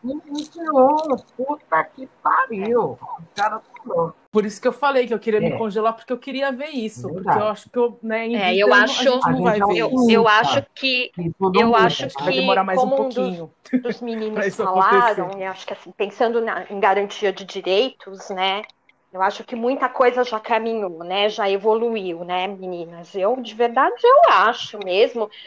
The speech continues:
Speaker 2: de tudo isso que a gente vem conversando desde o começo e até agora, da época das
Speaker 3: Sim,
Speaker 2: nossas
Speaker 3: sim,
Speaker 2: avós,
Speaker 3: eu
Speaker 2: mães,
Speaker 3: acho
Speaker 2: e
Speaker 3: também.
Speaker 2: trazendo, eu acho que muita coisa mudou, né? Muita coisa, hum, mas a gente ainda tem mu-,
Speaker 1: Mudou,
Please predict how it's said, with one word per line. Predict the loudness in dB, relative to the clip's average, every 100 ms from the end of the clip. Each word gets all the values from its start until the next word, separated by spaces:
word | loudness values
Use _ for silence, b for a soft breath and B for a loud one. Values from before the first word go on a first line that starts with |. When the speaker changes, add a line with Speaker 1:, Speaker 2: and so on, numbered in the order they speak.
| B B
Speaker 2:
de | -4
tudo | 0 2 4
isso | 4 4
que | 2
a | 2
gente | 0 -2
vem | 0 0
conversando | 0 0 0 -2 -2 -2 0
desde | 0 0 -2
o |
começo | -2 2 4 2 0
e | -6
até | -6 -2
agora, | -2 0 2 4 4
da | 2 4
época | 2 2 2
das | 2 2
Speaker 3:
Sim, | 2
Speaker 2:
nossas | -2 -4 -2
Speaker 3:
sim, | 0 0 2
Speaker 2:
avós, | 4 4 2 -2
Speaker 3:
eu | 2
Speaker 2:
mães, | 4 4 0
Speaker 3:
acho | -6
Speaker 2:
e |
Speaker 3:
também. | -6 -4
Speaker 2:
trazendo, | -4 -6 -8 -10 -12 b b _ _ -14
eu | -2 2
acho | 2 -2
que | -8
muita | -2 -2 0 2
coisa | 4 4 2
mudou, | -2 -6 -8 -2 2 4 2 0
né? | -2
Muita | -2 -6 -10
coisa, | -4 0 0 0 -4 -6 B B -20 _ _ -8
hum, | -4 -4 -6 -8 _ -20 _ _ _ _ -16
mas | -8 0 2 4 4
a |
gente | 2 2 0 0
ainda | 2 2
tem | 2 2 2
mu-, | -2 -4 -4 -6 -2
Speaker 1:
Mudou, | 6 8